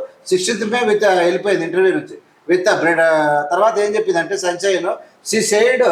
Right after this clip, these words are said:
she was asked to socialize, socialize with the middle aged men as a gesture of the appreciation for their financial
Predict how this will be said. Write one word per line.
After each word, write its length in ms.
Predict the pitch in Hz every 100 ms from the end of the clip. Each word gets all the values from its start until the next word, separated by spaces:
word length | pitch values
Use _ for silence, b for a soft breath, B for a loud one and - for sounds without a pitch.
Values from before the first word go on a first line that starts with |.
| 175 208 - B B -
she 100 | 214
was 160 | 208 240 208
asked 220 | 208 - 202
to 60 | 208 190
socialize, 560 | 196 202 196 190 165 185 160 - B B -
socialize 440 | 214 220 220 220 190
with 120 | 180 180
the 80 | 170
middle 200 | 175 190 185
aged 200 | 156 151 156
men 120 | 180 - - _ _ -
as 200 | 165 170
a 140 | 170 - 175
gesture 280 | 185 214 202
of 120 | 165 175
the 100 | 151 - - -
appreciation 520 | 147 190 202 196 185 170
for 180 | 170 156
their 180 | 160 165 254 - - -
financial 400 | 165 180 180 175